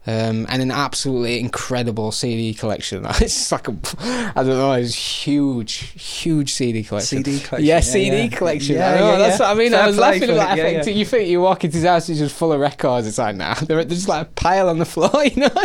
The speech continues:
Speaker 1: It's just all C Ds. It's like, all right, cool. Um, but yeah, um, so, but he, he helped me a lot, you know. And I mean, I've said before, you know, To-,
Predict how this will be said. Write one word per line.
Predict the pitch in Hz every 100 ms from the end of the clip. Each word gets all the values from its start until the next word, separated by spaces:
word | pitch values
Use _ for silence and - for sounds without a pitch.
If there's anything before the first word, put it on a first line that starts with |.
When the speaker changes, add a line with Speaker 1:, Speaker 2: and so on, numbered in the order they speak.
| -
Speaker 1:
It's | 349 - -
just | -
all | 254 208
C | 202 190 185
Ds. | 175 185 202 185 -
It's | 302 349 381 339 226
like, | 208 190
all | 208
right, | 180 190 202
cool. | 214 180 147 131 190 202 202 151
Um, | 180 165 175 175 165 160 - - -
but | 190
yeah, | 202 160 127 156 160
um, | 160 156 151 -
so, | - 165 165 156 151
but | 165 156 113 - - -
he, | 180 180
he | 160
helped | 175 175
me | 151
a | 143
lot, | 143 135
you | 117
know. | 113 113 117 131
And | 135
I | 131
mean, | 147 151 147 -
I've | 156
said | - 180 151
before, | 139 131 123
you | 110
know, | 107
To-, | - 123 104